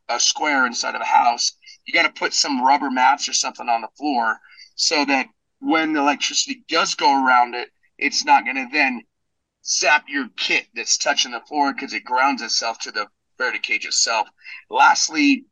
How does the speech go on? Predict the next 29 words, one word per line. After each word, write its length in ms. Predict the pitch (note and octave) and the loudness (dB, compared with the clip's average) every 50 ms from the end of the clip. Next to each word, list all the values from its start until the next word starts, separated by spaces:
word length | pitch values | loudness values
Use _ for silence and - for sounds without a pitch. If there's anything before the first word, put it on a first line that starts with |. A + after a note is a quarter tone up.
| _ _ _ | _ _ _
in 120 | - C#3 C3 | -6 -4 -4
a 60 | A#2+ | -4
perfect 380 | - - A#3 C4+ - - - | -4 -4 -4 -4 -4 -4 -4
scenario, 480 | - - C3+ B2+ B2 B2 B2 B2+ C3 - - | -4 -2 0 0 2 2 2 2 0 0 0
at 200 | C3+ E3+ - - | 2 2 2 0
least 360 | F#3 G#3+ G#3+ - - - C3 | -4 -6 -6 -6 -6 -8 -6
one, 420 | D3 E3 E3+ E3+ E3+ E3 D#3+ D#3+ - _ _ _ _ _ _ _ _ _ _ _ _ _ _ | 0 2 2 2 2 0 -4 -8 -16 _ _ _ _ _ _ _ _ _ _ _ _ _ _
you 100 | - D3+ | -2 0
know, 100 | C#3+ - | 0 2
of 240 | - C#3+ D3+ C#3+ C3 | 2 2 2 0 0
those 360 | C#3+ C#3+ C3+ C3 B2+ - - - - | 0 0 0 0 -2 -4 -6 -6 -4
big 220 | D#3+ D#3 D3 C3 | -4 -4 -4 -4
copper 360 | - - C#3+ D3 C#3+ C#3 C#3 | 0 2 2 2 2 0 -6
grounding 420 | A#2+ C#3+ C#3 C3+ C3+ C#3+ C#3 C#3 C3+ | -4 0 0 2 2 2 2 0 0
stakes 420 | C3 - - D#3 C3+ - - - | 0 -2 -2 -2 -2 -2 -4 -4
right 260 | A#2+ B2 C3+ D3 D3+ | -2 0 0 0 2
into 180 | C#3 C#3 D3 C#3 | 0 -2 -2 -2
the 100 | B2+ C#3 | -4 -4
ground, 400 | - C#3+ C3+ C3+ C3+ C3+ C#3 C3 - | -2 0 2 4 4 4 4 0 -4
push 180 | - E3 D3+ - | -6 -4 -4 -4
it 80 | - - | -4 -4
through 120 | - D3 | -4 -4
your 100 | B2+ C3 | -2 0
cement, 360 | C3 - C#3 C3+ C3+ C3 - B2+ | 0 -2 -2 -2 -4 -4 -2 0
whatever 220 | C3+ C3+ C3+ B2+ C3+ | 0 0 0 0 0
you 60 | C3+ | 0
gotta 220 | C3+ C3+ C3 B2+ | 0 0 0 0
do. 220 | A#2+ C3+ C3+ C#3 C3+ - _ _ _ _ _ _ _ _ _ _ _ _ _ _ _ _ _ | 0 0 -2 -2 -4 -6 _ _ _ _ _ _ _ _ _ _ _ _ _ _ _ _ _
That's, 400 | - D#3+ F3+ F3+ - - - - | 0 0 0 2 2 0 -2 -2